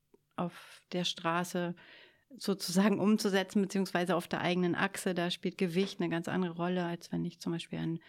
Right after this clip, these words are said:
ein Modulhaus aufbaue, was ich wieder mit Schwerlasttransport abtransportieren lasse, et cetera. Also da will ich jetzt auch gar nicht zu sehr ins Detail gehen.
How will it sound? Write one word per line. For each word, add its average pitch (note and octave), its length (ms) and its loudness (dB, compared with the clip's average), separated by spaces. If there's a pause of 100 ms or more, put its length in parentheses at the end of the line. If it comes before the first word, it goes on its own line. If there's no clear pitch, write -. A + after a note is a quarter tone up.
(460)
ein E3+ 420 0
Modulhaus E3+ 600 -2
aufbaue, E3+ 600 -2
was E3+ 180 -4
ich - 160 -12
wieder E3 240 -2
mit E3 260 -4
Schwerlasttransport F#3 1300 -2
abtransportieren F3 880 -4
lasse, F3 260 -4
et - 140 -8
cetera. F3 300 -2
Also E3+ 160 0
da E3+ 200 0
will F3 220 -2
ich F3+ 80 -2
jetzt F#3 140 -4
auch - 140 -8
gar E3 140 0
nicht E3 220 -4
zu A3 160 2
sehr A#3+ 160 4
ins G#3+ 160 -2
Detail G3+ 340 -4
gehen. F#3+ 220 -2